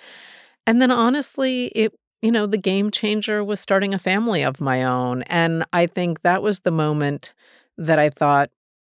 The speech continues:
"You've still got work to do. You're not there yet." And, you know, I think for so long we can,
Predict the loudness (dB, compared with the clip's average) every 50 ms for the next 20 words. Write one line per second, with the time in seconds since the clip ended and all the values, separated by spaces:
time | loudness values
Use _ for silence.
0 | _ _ _ _ _ _ -6 -4 -4 -4 -4 -4 -2 -2 -2 0 2 2 2 2
1 | 0 0 -2 -2 -2 _ -6 -6 -4 -2 -4 -4 -4 -6 -6 -6 -4 0 2 2
2 | 4 4 2 2 0 0 0 2 2 4 4 4 4 4 2 2 0 -4 _ _
3 | -2 0 2 4 4 4 4 4 2 0 -2 -4 -6 -14 -20 -20 -20 -20 -18 _
4 | -2 0 2 2 4 4 4 4 2 2 0 _ _ 2 2 2 2 2 0 0
5 | 0 -2 -6 -12 _ _ _ _ _ -18 -18 -2 0 0 0 2 2 2 4 4
6 | 4 4 4 4 2 0 0 0 -2 -2 -2 -2 -2 -4